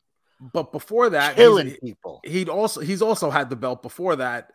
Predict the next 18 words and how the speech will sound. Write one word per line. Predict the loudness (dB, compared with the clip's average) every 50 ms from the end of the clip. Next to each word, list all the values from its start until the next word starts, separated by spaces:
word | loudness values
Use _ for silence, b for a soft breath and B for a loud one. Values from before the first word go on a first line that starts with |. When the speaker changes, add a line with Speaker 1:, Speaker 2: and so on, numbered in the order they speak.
| _ _
Speaker 1:
and | -6 -6 -6 -4 -4
really | -2 0 0 0
did | 0 0 -2 0
nothing | 0 0 0 0 -4 -8
with | -8 -10 -12 -12
it. | -14 -16
It's | -14 -10
not | -8 -8 -8 -8
like | -10 -8 -6
he | -4
Speaker 2:
No, | -2 -2 -2
Speaker 1:
had | -4 -2
Speaker 2:
this | -2 -2
Speaker 1:
very | -2 -2
Speaker 2:
is | -2
his | 0 0
Speaker 1:
memorable | 0 0 2 2 2 2 2 0 -2
Speaker 2:
first. | -4 -8 -12